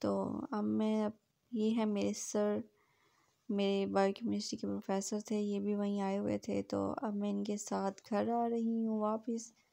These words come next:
तो क्योंकि ये सर वहाँ आए हुए थे, तो मैं भी, अ, सर के साथ वापस आ गई थी। सर के काफ़ी और भी थे साथ में स्टूडेंट्स,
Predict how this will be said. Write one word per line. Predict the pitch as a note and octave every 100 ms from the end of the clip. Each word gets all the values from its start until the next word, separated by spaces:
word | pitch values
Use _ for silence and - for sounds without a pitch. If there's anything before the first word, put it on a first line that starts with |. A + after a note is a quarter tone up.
| _ _ - - _ _ _ _
तो | A#3+ A3
क्योंकि | A#3+ A#3 A#3+
ये | A#3+ A#3+
सर | A#3+ A#3
वहाँ | A#3+ A#3 A#3
आए | A3+
हुए | A#3+ A#3+
थे, | A#3 A3+
तो | G#3 G#3
मैं | G#3 G3+ G#3 G#3
भी, | G#3+ G#3+
अ, | A3 - _ _ -
सर | A3 G#3 G#3+ G#3+ G3+
के | A3
साथ | G#3 G3
वापस | F#3+ G3 G3+ G3+
आ | F#3+
गई | F#3+
थी। | G3+
सर | G#3 G#3
के | G#3+ A3
काफ़ी | G#3+ G#3 - G#3+
और | G#3 G#3
भी | G#3+ A3 A3+ _ - - - _ -
थे | A#3+ A3 A3 A3 _ _ _ _ _ _ _ _ _ _ - A3
साथ | G3+ G3 F#3+ - -
में | G3+ G3 G3 G3 G3+
स्टूडेंट्स, | - - G#3+ G#3+ G#3+ A3 -